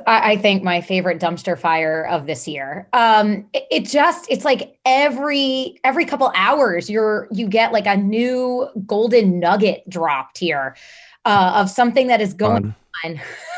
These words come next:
Speaker 1: on. <laughs> You? Um, I, I, I, it's just all these great little, like, sound clips of, uh, testimonies. Like,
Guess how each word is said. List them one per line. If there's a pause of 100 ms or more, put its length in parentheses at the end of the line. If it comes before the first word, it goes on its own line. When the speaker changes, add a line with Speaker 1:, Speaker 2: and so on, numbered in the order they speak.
(260)
Speaker 1:
on. (960)
<laughs> (180)
You? (560)
Um, (400)
I,
I, (120)
I,
it's
just (400)
all
these (120)
great
little,
like,
sound
clips
of, (180)
uh,
testimonies.
Like,